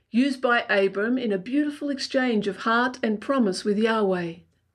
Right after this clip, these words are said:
the self-existing, eternal one. Yahweh came to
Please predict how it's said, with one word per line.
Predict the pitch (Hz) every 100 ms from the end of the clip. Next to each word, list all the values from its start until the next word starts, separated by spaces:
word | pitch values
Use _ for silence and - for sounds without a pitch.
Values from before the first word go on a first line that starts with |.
| -
the | 240
self-existing, | - 220 208 233 220 233 - - 196 196 - -
eternal | 240 - 233 190 175
one. | 160 156 160 - _ _ _ _ _ _ _ _ _ _ _ _ _ _ _ _ _ _ _ _ _ _ _
Yahweh | 214 196 185 190 185
came | 190 214 208
to | 196